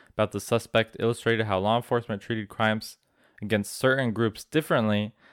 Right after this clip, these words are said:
and that his Facebook posts were an example of casual, open racism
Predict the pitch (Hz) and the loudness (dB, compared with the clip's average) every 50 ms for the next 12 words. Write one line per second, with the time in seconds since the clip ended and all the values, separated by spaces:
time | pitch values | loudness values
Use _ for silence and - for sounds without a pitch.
0 | _ _ _ - 107 110 107 98 107 113 104 - - - - 147 151 - - - | _ _ _ -4 0 2 2 2 2 -2 -4 -4 -2 0 0 0 0 -2 -4 -6
1 | 131 - _ - 117 110 110 110 - - - - 107 101 98 98 95 95 92 87 | -6 -6 _ -2 0 0 0 -2 -6 -10 -6 -2 -2 0 0 0 -2 -4 -6 -8
2 | - _ - 95 101 107 117 127 127 - - 131 117 101 98 - - - 113 107 | -14 _ -8 -4 0 0 0 0 0 -2 0 0 2 2 0 -2 -4 -2 0 2
3 | 110 113 110 120 123 113 107 - 104 107 104 - 120 120 110 104 104 107 - - | 2 2 0 0 0 0 0 0 -2 -2 -2 -4 -6 -2 0 0 -2 -2 -4 -8
4 | - 101 95 104 101 104 | -12 -8 -6 -6 -6 -6